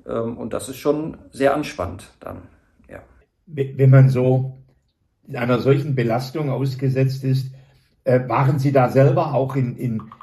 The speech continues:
Speaker 2: in, in, in, in Kämpfe verwickelt oder waren das eher Angriffe, die Sie miterlebt haben?
Speaker 1: Also ich hab, äh, eher Angriffe miterlebt. In aktive Kämpfe war ich selber nicht, äh, verwickelt,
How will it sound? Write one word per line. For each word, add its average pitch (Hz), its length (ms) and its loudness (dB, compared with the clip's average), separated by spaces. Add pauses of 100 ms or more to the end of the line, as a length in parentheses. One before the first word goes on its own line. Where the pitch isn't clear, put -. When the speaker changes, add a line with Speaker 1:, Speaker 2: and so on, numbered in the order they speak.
(160)
Speaker 2:
in, 123 240 -2
in, 117 300 -6
in, 113 320 -6
in 110 380 -8 (320)
Kämpfe 139 440 0
verwickelt 139 600 0 (420)
oder 131 280 4
waren 135 220 4
das 135 220 4
eher 131 340 4
Angriffe, 135 460 2
die 107 180 -4
Sie 107 160 -8
miterlebt 95 600 -8
haben? 95 380 -12 (260)
Speaker 1:
Also 123 140 -6
ich 123 140 -2
hab, - 240 0
äh, 127 280 2
eher 135 200 2
Angriffe 151 360 -4
miterlebt. 147 460 -4
In 135 160 -4
aktive 143 420 -4
Kämpfe 160 420 -2
war 135 120 4
ich 131 80 -2
selber 131 380 2
nicht, - 340 -4
äh, 151 400 -2
verwickelt, 190 720 -2